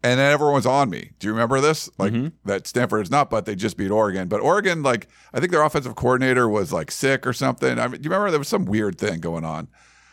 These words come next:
Speaker 1: Uh, Cristobal's deal. And or-, and, uh, Stanford goes on and loses their last seven games, and, uh, by a lot. Like, they were getting crushed by everybody.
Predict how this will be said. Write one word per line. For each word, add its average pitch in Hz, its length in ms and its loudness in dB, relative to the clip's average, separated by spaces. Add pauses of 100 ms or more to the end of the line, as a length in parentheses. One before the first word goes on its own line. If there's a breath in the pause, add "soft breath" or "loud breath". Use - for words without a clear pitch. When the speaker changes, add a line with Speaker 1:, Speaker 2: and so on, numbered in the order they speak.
(240 soft breath)
Speaker 1:
Uh, 90 500 2 (340)
Cristobal's 95 760 -2 (220)
deal. 90 400 -4 (580 soft breath)
And 123 160 0
or-, 165 280 2
and, 120 200 0
uh, 113 100 2
Stanford 180 320 0
goes 143 120 2
on 135 160 4
and 123 80 2
loses 110 300 0
their 107 180 2
last 113 320 0
seven 113 300 0
games, 92 380 -2
and, 104 340 -2
uh, - 80 -2
by 117 240 0
a 104 80 0
lot. 98 440 0
Like, 87 180 -2
they 120 120 2
were 117 140 2
getting 95 360 -2
crushed 98 640 -2
by 85 160 0
everybody. 78 480 -4